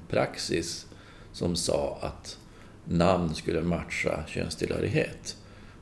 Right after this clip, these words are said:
Man fick inte välja vilken namn man ville, utan heter man Kalle så ska man heta något manligt, och heter man Lisa ska man heta något kvinnligt, punkt slut. Och så fanns det ju då en lista med så kallade könsneutrala namn som,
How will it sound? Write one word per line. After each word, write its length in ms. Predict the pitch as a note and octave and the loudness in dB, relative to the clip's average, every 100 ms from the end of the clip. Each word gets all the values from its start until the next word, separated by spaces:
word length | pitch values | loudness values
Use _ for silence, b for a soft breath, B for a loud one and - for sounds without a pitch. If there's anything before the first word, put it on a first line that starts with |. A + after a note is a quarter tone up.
| - | -6
Man 120 | G2 | -4
fick 260 | - G2 - | 0 0 0
inte 220 | E2+ A#1+ | 0 2
välja 320 | G1+ G1+ - | 2 2 0
vilken 260 | G1+ - G1+ | -2 -2 -2
namn 220 | G1+ - | 0 0
man 160 | F2 F#2+ | 2 6
ville, 420 | B2+ A#2 C#3+ E3+ - | 8 10 10 8 4
utan 180 | - | 2
heter 260 | G2 G2+ G#2 | 2 2 2
man 180 | G2 G2 | 2 2
Kalle 340 | G#2 G2+ G2 | 2 4 4
så 80 | G2+ | 4
ska 140 | G2+ | 0
man 120 | G#2+ G#2+ | 0 2
heta 240 | G#2 A2 | 0 2
något 240 | G#2+ G#2+ | 0 0
manligt, 480 | - A2+ E2+ E2 - | 0 2 2 0 0
och 60 | - | 0
heter 220 | - - | 0 -2
man 160 | F#2 G1+ | -2 0
Lisa 280 | G1+ - | 0 -2
ska 160 | - - | -6 -4
man 160 | G1+ - | -2 -2
heta 220 | - - | -4 -4
något 180 | G1+ - | -6 -4
kvinnligt, 520 | G1+ - - - - | -4 -2 -4 -6 -6
punkt 220 | - - | -4 -4
slut. 220 | - - - - | -4 -4 2 6
Och 80 | |
så 100 | A#2+ | 8
fanns 280 | A#2 A#2 A2+ | 10 10 10
det 80 | A#2 | 10
ju 60 | F2+ | 8
då 60 | |
en 80 | F2+ | 8
lista 440 | G#2+ G2 - C3+ | 6 6 4 6
med 120 | A#2 F#2 | 6 6
så 100 | F#2+ | 4
kallade 320 | F2+ F2+ E2+ | 4 6 4
könsneutrala 840 | F#2 F2+ - F2 E2+ - C3+ G2 | 4 2 2 0 0 4 4 6
namn 320 | E2 D#2 F2+ | 2 2 0
som, 140 | F2+ | 0